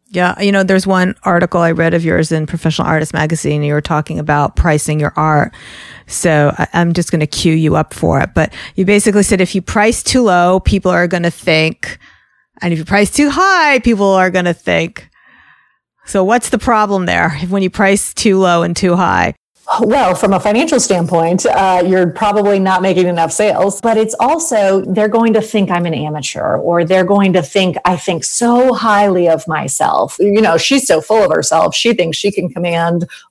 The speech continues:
Speaker 2: whatever number of zeros it is, right?
Speaker 1: Right.
Speaker 2: And the problem with that is that it's just insane to let other people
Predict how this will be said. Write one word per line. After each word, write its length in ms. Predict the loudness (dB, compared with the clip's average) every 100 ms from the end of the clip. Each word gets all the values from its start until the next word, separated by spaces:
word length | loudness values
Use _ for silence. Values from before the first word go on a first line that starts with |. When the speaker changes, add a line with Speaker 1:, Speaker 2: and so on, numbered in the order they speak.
| -8 -2
Speaker 2:
whatever 600 | 0 2 2 2 0 0
number 300 | -2 0 0
of 100 | 0
zeros 400 | -2 -2 -2 -4
it 80 | -4
is, 340 | -4 -6 -2
right? 220 | 0 4
Speaker 1:
Right. 460 | 4 2 -2 -10 -12 _ -2
Speaker 2:
And 340 | 0 0 0
the 100 | -2
problem 360 | 0 0 0 0
with 140 | 0
that 220 | 0 0
is 300 | 0 0 -2
that 300 | -2 -2 -2 -10 -16 -18 -20 _ _ -2
it's 260 | 0 0 -2
just 360 | 0 0 2
insane 640 | 2 0 0 -2 0 0 0
to 100 | -2
let 200 | -2 0
other 240 | 0 0
people 400 | 0 -2 2 0